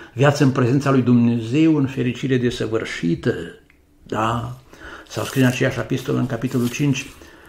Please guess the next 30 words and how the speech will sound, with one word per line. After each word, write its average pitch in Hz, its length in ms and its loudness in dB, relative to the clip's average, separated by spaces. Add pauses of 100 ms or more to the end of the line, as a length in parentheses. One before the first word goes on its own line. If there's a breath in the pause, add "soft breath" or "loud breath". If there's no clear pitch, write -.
(280 loud breath)
versetele 123 480 -4
unsprezece 127 400 0
și 131 140 -6
doisprezece: 131 480 0
„Mărturisirea 123 580 2
este 156 180 0
aceasta: 131 400 -4
Dumnezeu 120 720 6
ne-a 165 160 2
dat 156 220 0
viața 139 340 -4
veșnică 123 580 -6
și - 320 -10
această 120 540 -8
viață 123 300 -4
este - 180 -8
în 113 80 -6
Fiul 127 260 -8
Său. - 180 -8
Cine 123 300 -6
are 170 240 4
pe 185 120 4
Fiul, 175 280 2
are 147 160 2
viață. 127 340 -4
Cine 131 180 -4
n-are - 220 0
pe 139 120 -4
Fiul 135 200 -2
Dumnezeu, 127 420 0